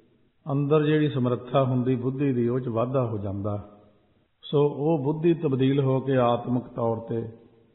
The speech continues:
ਬਦਲ ਜਾਂਦੀ, ਵਿਵੇਕ ਬੁੱਧੀ ਵਿੱਚ ਚਲੀ ਜਾਂਦੀ। ਉਹ ਸੱਚ ਸਰੂਪ ਵਿੱਚ ਅਭੇਦ ਹੋ ਜਾਂਦੇ ਨੇ, ਇੱਕ ਰੂਪ ਹੋ ਜਾਂਦੇ ਨੇ। ਇੱਕ ਰੂਪ ਹੋਣ ਕਰਕੇ ਹੀ ਵਾਹਿਗੁਰੂ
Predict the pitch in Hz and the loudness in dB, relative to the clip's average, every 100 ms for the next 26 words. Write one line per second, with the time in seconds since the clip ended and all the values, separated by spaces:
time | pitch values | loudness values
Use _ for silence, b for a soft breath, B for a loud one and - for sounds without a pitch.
0 | _ _ 120 117 117 123 120 113 120 123 | _ _ -4 -2 0 -2 -2 -2 0 0
1 | 113 117 123 131 127 139 139 131 123 - | 0 0 0 0 -2 -2 0 0 0 -2
2 | 113 110 107 101 95 98 95 - - _ | -4 -2 -2 -4 -6 -8 -8 -12 -20 _
3 | _ _ _ - 160 156 139 135 160 160 | _ _ _ -2 0 2 0 0 -2 0
4 | 156 156 156 151 156 147 147 123 123 123 | 2 2 0 2 2 2 4 4 2 0
5 | 120 123 120 127 123 127 127 - - - | 2 0 0 0 0 0 0 -4 -10 -18
6 | - - - _ _ _ 143 143 - 123 | -20 -20 -20 _ _ _ -6 -6 -2 0
7 | 127 127 123 123 117 117 120 117 113 113 | 2 0 -2 -2 0 -2 -2 -2 -4 -6
8 | 113 - _ _ _ _ _ 139 151 151 | -10 -16 _ _ _ _ _ -4 -4 -2
9 | 165 151 156 147 139 143 - 131 123 143 | 0 0 0 0 2 0 0 -2 0 0
10 | 135 139 127 123 123 127 131 123 123 - | 2 2 2 2 2 2 0 0 -4 -12